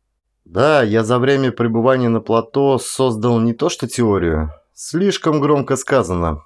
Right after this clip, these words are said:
но гипотезу. Статья, где излагается моя гипотеза, должна этими днями появиться в очередном номере «Известий» Академии наук С С С Р». «Почему же мы ничего не знаем об этом?»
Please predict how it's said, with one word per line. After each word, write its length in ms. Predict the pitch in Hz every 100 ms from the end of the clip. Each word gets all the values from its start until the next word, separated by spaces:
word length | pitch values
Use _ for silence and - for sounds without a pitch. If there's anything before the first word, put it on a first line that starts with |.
| -
но 320 | 98 120 143
гипотезу. 800 | 151 170 165 139 104 95 107 104 _ _ _ _ _ _
Статья, 800 | - - 107 107 - 139 160 123
где 220 | 95 107
излагается 760 | 110 104 110 117 135 123 - 127
моя 300 | 117 107 110
гипотеза, 760 | 101 110 - 143 151 135 131
должна 560 | 113 107 98 120 131 127
этими 320 | 120 120 110
днями 420 | 98 113 120 139
появиться 640 | 127 123 104 101 117 - 120
в 60 |
очередном 520 | 113 - 107 117 110 110
номере 380 | 123 127 117
«Известий» 560 | 107 95 123 123 - 113
Академии 500 | 110 107 101 113 110
наук 280 | 107 104 104
С 200 | - 95
С 160 | -
С 140 | 98 -
Р». 180 | - - _ _ _ _ _ _
«Почему 440 | 90 - 165 180 156
же 100 | 165
мы 140 | 170
ничего 380 | 170 - 170 165
не 120 | 165
знаем 420 | 156 180 139 110
об 120 | 98
этом?» 400 | 92 82 69 -